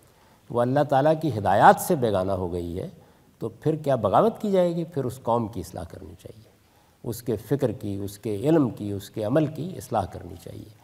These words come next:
आप ख़ुद सोचिए कि अगर पूरी की पूरी कौम अल्लाह ताला के ख़िलाफ़ बगावत का फ़ैसला कर रही है,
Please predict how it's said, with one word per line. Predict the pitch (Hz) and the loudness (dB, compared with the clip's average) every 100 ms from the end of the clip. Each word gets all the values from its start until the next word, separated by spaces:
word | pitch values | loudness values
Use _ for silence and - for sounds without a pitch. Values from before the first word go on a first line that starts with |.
| _ - _ | _ -20 _
आप | 107 117 - | 2 2 2
ख़ुद | 180 175 | -2 0
सोचिए | 147 143 - 147 107 - - - _ - | 0 0 0 -2 -2 -6 -20 -20 _ -4
कि | 123 | 0
अगर | 143 127 - | 0 -2 -2
पूरी | 170 180 233 | 4 8 8
की | - 196 | 6 -4
पूरी | 147 147 151 147 | 0 2 2 4
कौम | 123 147 110 143 - - - - | 8 8 8 0 -10 -18 -20 -6
अल्लाह | 123 127 123 | -2 0 2
ताला | 120 143 185 | 4 6 6
के | 180 160 | 4 0
ख़िलाफ़ | 135 123 147 | 2 4 4
बगावत | 117 101 120 175 180 | 2 4 6 4 2
का | 190 | 0
फ़ैसला | 127 117 - 131 | 2 0 0 0
कर | 139 151 | 2 2
रही | 147 110 | 2 2
है, | 92 | 0